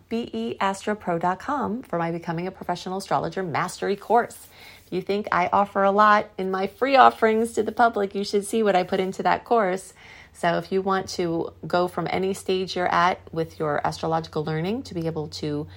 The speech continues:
use that gift and that passion to earn money, I can help you do that. And even if you want to just learn for yourself to help your friends and family, the course is perfect for that. So you can see it at be astropro dot com.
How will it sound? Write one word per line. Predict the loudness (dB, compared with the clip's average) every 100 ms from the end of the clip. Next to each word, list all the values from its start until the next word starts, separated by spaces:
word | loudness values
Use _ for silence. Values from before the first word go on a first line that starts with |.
| -20 -20 -20 -18 -6
use | -2 0 0 0 -6 -14 -4
that | 2 4 4 -2 -8
gift | -2 -2 -4 -6
and | -4 -2
that | -2 -4 -4
passion | -8 -6 -6 -4 -4 -6 -10 -16
to | -10
earn | -6 -4
money, | -2 -2 -4 -6 -12 -20 -20 -8 -2
I |
can | -2 -2
help | -6 -6
you | -8
do | -6
that. | -6 -6 -6 -4
And | -2
even | -2 -6
if | -4
you | -2
want | 0
to | -2
just | -4 -6
learn | -6 -6
for | -6
yourself | -6 -4 -2 -2
to | -6
help | -8 -8
your |
friends | -6 -6 -6
and | -6
family, | -4 -4 -4
the | -8
course | -8 -8 -8
is | -10
perfect | -10 -10 -12
for | -10
that. | -8 -8 -8
So | -10
you |
can | -10 -8
see | -6
it | -6
at | -6
be | -4 -4
astropro | -6 -8 -10 -8 -6
dot | -4 -4
com. | -6 -8